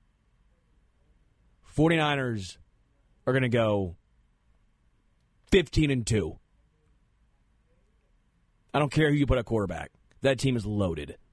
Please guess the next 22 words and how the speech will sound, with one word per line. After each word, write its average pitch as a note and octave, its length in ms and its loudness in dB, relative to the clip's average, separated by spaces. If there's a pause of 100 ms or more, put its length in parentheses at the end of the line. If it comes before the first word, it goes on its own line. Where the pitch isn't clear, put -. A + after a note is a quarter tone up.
(880)
I A#2+ 80 -2
got C#3+ 160 0
Niners, C#3+ 540 -2 (600)
Seahawks, A#2+ 760 0 (480)
Rams, A2 760 -2 (460)
Cardinals. D2+ 640 -12 (2250)
Cardinals E3 320 2
might D3+ 140 -2
be C3+ 60 -2
the C3 60 0
worst B2+ 240 0
team B2+ 220 0
in A#2 60 0
the A#2 80 0
N A#2 80 -2
F G#2+ 120 -4
L, A2+ 160 0
and A2+ 100 -4
I'll C3+ 80 2
also D3+ 180 -2
point C3+ 280 0
out, C3+ 240 -2